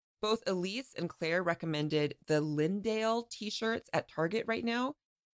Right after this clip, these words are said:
They're just a crew, solid color t-shirt, but they said they're just not super expensive, but really nice quality. And you can get in a lot of colors, so that's nice. Liz recommended, and I don't remember this, Meg. She said that she got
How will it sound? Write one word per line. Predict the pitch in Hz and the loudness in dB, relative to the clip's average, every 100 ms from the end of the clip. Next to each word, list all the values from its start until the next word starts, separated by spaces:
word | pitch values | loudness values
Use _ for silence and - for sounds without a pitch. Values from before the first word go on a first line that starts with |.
| _ | _
They're | 180 170 | -2 0
just | 160 - | -2 -4
a | 135 | -8
crew, | - 214 208 208 202 - | -4 0 2 2 0 -4
solid | - 156 180 | 0 2 2
color | - 185 185 | 0 -2 -2
t-shirt, | - 196 156 131 | -4 -4 -2 0
but | 156 | 2
they | 151 | 2
said | 156 | 2
they're | 147 151 | 2 0
just | 143 - - _ - | 0 -8 -16 _ -6
not | 170 185 202 - | -2 2 0 0
super | 254 247 | -4 2
expensive, | 220 - 208 202 - 190 | 2 2 0 0 0 0
but | 160 - | 2 0
really | 160 160 190 190 202 | 0 0 2 4 2
nice | 185 170 - | 0 -2 -4
quality. | - 151 151 151 175 240 _ _ - | 0 2 2 0 -2 -4 _ _ -2
And | 175 | 2
you | |
can | 170 | 2
get | 185 - | 2 0
in | |
a | 175 | 0
lot | 160 151 | 2 2
of | 180 | 0
colors, | - 139 156 208 | 0 2 0 -2
so | 175 | 0
that's | 160 170 | 0 2
nice. | 131 - 190 - _ _ _ - | 0 -2 -4 -8 _ _ _ -8
Liz | 190 214 269 403 - | -2 2 2 0 2
recommended, | 202 180 165 151 175 233 | 0 2 0 2 2 0
and | 254 | -4
I | 349 | -4
don't | 349 311 | -2 0
remember | 214 196 240 254 | 2 2 2 2
this, | 135 147 - | 0 -2 -4
Meg. | 131 - - | -4 -4 -6
She | - 269 | -8 -8
said | - 277 | -4 -2
that | 202 - | -2 -6
she | - - 262 330 - | -8 -4 -2 -2 -4
got | - 151 143 - | -2 2 2 0